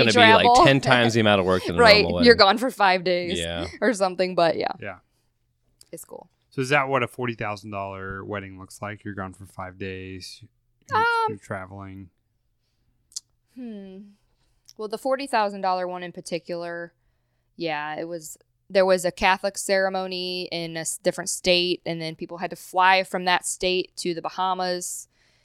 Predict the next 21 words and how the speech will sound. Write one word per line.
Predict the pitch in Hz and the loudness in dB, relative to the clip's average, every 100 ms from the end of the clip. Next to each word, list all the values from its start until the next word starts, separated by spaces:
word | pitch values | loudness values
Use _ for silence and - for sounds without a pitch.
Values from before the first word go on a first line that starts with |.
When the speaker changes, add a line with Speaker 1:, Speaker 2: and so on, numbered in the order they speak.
| _ _ _ _ | _ _ _ _
Speaker 1:
while, | 170 170 160 | 2 2 2
while | 170 165 | -2 0
the | 170 | 0
rest | 185 - | -2 -4
of | |
the | 180 | -10
team | - 180 175 | -8 -10 -10
flew | - 180 170 | -8 -8 -6
from | 180 170 | -6 -2
here | 214 202 | 0 2
to | 196 196 | 0 0
the | 180 | 2
Bahamas, | 180 190 180 175 175 170 - - _ _ _ _ - | 2 2 0 -2 -6 -10 -14 -18 _ _ _ _ -4
and | 175 175 | -4 -4
then | 170 165 165 165 160 156 160 175 _ _ _ _ | -6 -6 -8 -10 -12 -14 -16 -20 _ _ _ _
it | 190 | -2
was | 170 170 175 | -2 -4 -12
a | 165 | -18
two-day | - - 220 175 156 160 170 - | -16 -12 -8 -8 -8 -12 -18 -20
or | |
three-day. | 156 143 131 | _ -20 -18